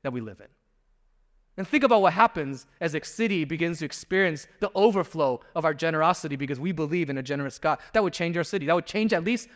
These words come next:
starting with the Sunset District. And it would continue to overflow. Think about how that overflows into us starting another church in another place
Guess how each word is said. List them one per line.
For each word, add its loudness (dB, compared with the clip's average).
starting 4
with -2
the -6
Sunset -2
District. -12
And 2
it 4
would 2
continue 2
to 0
overflow. 0
Think -2
about 2
how 4
that 0
overflows 0
into -6
us 2
starting 4
another 0
church -2
in -6
another -2
place -4